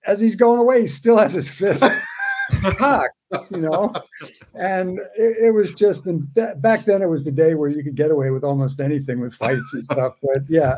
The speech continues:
I mean, Murph used to hit guys and then he would run and you couldn't catch him. But this one, he just stayed 'cause he got the first two in, and I don't think Brown was expecting, you know, a guy Calvin's size. He didn't know Calvin to hit him. So, yeah.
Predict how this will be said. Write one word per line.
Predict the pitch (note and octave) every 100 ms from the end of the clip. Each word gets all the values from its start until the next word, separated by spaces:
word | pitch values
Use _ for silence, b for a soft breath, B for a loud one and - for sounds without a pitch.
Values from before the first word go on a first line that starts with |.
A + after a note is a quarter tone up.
| A#2+
I | C#3
mean, | C#3 C#3 C#3 C#3 B B B B B _
Murph | E3 G#3+ A3
used | G#3 -
to |
hit | D3+ F3+
guys | G3 F3 C#3+
and | D#3
then | D#3
he | D3
would | C#3
run | E3+ A#3+
and | C#3 A#2+
you |
couldn't | - E3+ C#3+
catch | D#3+ G3 -
him. | - _ _ _ _ - -
But | D#3
this | G3 G#3+
one, | - F#3
he | F3+
just | F3+ F3
stayed | - F#3+ G3+ E3+
'cause | D#3
he | C#3+
got | E3+ E3
the |
first | C#3 F3 C#3 C#3+
two | D3
in, | E3+ D#3
and | C3+ C3+ C#3+
I |
don't | E3 D#3+
think | D#3 C#3
Brown | C#3+ D3
was | C#3+
expecting, | C3+ C3+ - C#3+ C#3 B2+ C#3 C3+ -
you | E3+
know, | C#3
a | C3
guy | C#3+ C#3+ C#3 -
Calvin's | C#3+ C#3+ C#3 -
size. | B2+ B2+ B2+ -
He |
didn't | C#3+ C3 B2+
know | B2+
Calvin | B2+ B2+ B2+ B2 A#2
to | - C3
hit | D3
him. | A2+ -
So, | _ B2 A#2+ - _ B B B G#2+ B -
yeah. | C#3 C3+